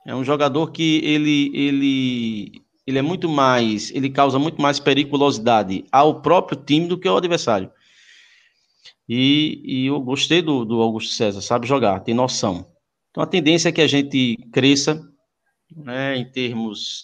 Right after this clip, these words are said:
de confiança. É, o próximo jogo eu acho que o time já vai tá um time mais leve, isso vai dar uma certa tranquilidade pra se trabalhar. E eu acho que tá chegando treinador aí, gostei muito do gerente de futebol, do, do executivo,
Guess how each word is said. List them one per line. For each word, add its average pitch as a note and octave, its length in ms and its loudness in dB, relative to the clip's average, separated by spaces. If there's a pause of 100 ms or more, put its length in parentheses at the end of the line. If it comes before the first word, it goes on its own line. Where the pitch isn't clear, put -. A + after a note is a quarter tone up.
de A2+ 200 -4
confiança. B2 880 0 (840)
É, A#2 680 4
o A#2+ 160 -8
próximo C#3 440 2
jogo A#2 360 0
eu A2+ 100 4
acho A#2 160 0
que - 60 -8
o A#2 40 -4
time A#2+ 160 -4
já A2 120 0
vai A2+ 120 0
tá A#2 140 -2
um A2+ 120 -2
time A#2 160 -2
mais A#2+ 200 2
leve, A2+ 720 0
isso B2+ 180 -6
vai A#2+ 120 2
dar A#2 100 0
uma A2+ 80 0
certa A2+ 260 -4
tranquilidade G#2+ 540 -4
pra G#2+ 100 -4
se - 120 -8
trabalhar. G#2+ 640 0 (640)
E B2 300 -2
eu C3+ 160 4
acho C#3 200 2
que - 60 -4
tá C3+ 500 4
chegando A#2+ 340 0
treinador A2+ 420 0
aí, C3+ 480 2 (420)
gostei A#2+ 320 2
muito A#2+ 720 4 (640)
do A#2+ 640 0
gerente B2 300 4
de - 60 -14
futebol, B2 760 2
do, A2+ 200 -6
do G#2 220 0
executivo, B2 880 -4